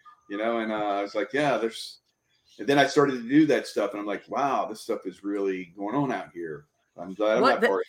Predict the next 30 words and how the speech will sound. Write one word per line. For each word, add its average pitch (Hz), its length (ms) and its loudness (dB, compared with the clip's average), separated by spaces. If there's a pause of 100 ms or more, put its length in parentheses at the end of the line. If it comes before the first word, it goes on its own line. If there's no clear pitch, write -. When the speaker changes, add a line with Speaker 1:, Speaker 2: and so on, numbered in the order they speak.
Speaker 1:
that. - 340 -2
Speaker 2:
I 254 40 6
Speaker 1:
But 294 60 2
Speaker 2:
want 320 180 6
Speaker 1:
then 320 80 6
Speaker 2:
you 294 80 2
to - 20 2
Speaker 1:
I - 20 2
was - 80 -2
Speaker 2:
talk 240 160 0
a 254 40 -2
Speaker 1:
like, 226 100 2
Speaker 2:
little 214 140 6
Speaker 1:
"Oh, - 20 10
Speaker 2:
bit 160 100 8
Speaker 1:
yeah." 196 60 8
Speaker 2:
about, 185 340 6
if 180 140 -2
you 190 80 -6
can, 196 400 2
Speaker 1:
Okay. - 20 2
Speaker 2:
about 165 240 4
what 175 160 2
you 175 80 -6
can, 180 500 -6
about 156 360 2 (400)
really 185 360 -2
sometimes 170 640 -8
how, 147 500 0 (420)
uh, 143 400 4